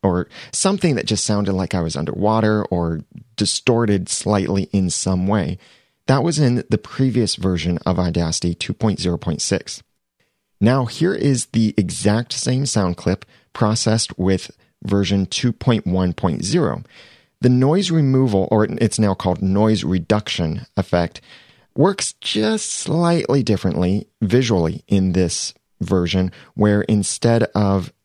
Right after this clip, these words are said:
having the option to change the attack and release speed and selecting a specific kilohertz or hertz range of frequency smoothing, you don't have the option to change the attack and release speed, and the frequency smoothing range is just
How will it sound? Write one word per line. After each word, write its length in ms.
having 420
the 160
option 380
to 100
change 500
the 80
attack 400
and 80
release 360
speed 500
and 240
selecting 760
a 60
specific 720
kilohertz 580
or 120
hertz 400
range 580
of 300
frequency 540
smoothing, 580
you 120
don't 360
have 420
the 140
option 400
to 120
change 420
the 80
attack 340
and 100
release 480
speed, 540
and 120
the 60
frequency 580
smoothing 720
range 600
is 180
just 400